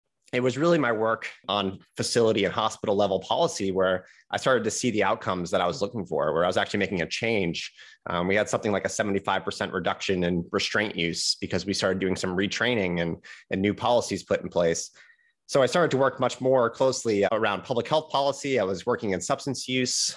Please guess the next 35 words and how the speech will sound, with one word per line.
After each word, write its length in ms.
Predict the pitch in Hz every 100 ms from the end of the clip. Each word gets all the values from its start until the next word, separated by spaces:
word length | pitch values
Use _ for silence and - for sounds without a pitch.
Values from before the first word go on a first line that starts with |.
| -
particularly 360 | 131 131 135 107
here 220 | 120 113
in 80 | 107
the 60 |
city 260 | 98 127 110
of 80 | 98
Philadelphia. 580 | 104 98 104 104 101 98
I 60 |
was 100 | 95
on 100 | 95
the 40 | 95
mayor's 320 | 92 90 90
task 300 | 113 101 -
force 440 | 104 98 - - -
and 120 | 113
had 100 | 127
a 60 | 113
great 280 | 95 117 131
opportunity 380 | 101 - 110
to 60 | 98
work 200 | 95 -
with, 120 | 92 -
with 160 | 104
policymakers 680 | - 110 104 107 104 101 98
and 100 | 98 92
researchers 560 | 107 - 98 98 87
and 80 | 92
trying 200 | 110 95
to 80 | 90
close 240 | 104 101
that 200 | 92 87
gap 260 | - 92 -
between 320 | 98 - 98
the 80 | 90
two 440 | 87 90 82 82